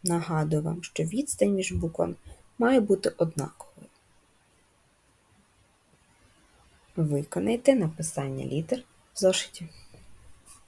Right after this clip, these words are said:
Сторіночка сьома.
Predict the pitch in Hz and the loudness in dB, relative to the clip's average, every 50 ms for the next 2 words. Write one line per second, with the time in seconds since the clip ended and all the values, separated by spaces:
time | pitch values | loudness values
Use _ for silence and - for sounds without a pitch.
0 | - - - - - - - - - - - - - - - - - - - - | -20 -20 -20 -20 -20 -20 -20 -20 -20 -20 -20 -20 -20 -20 -20 -18 -18 -18 -18 -18
1 | - - - - - - - 156 143 139 139 143 151 175 208 - - - 285 294 | -20 -10 -8 -8 -6 -2 0 0 0 0 0 0 0 0 -2 -4 0 2 2 2
2 | 294 - - 247 220 220 214 214 | 2 4 4 4 6 6 4 2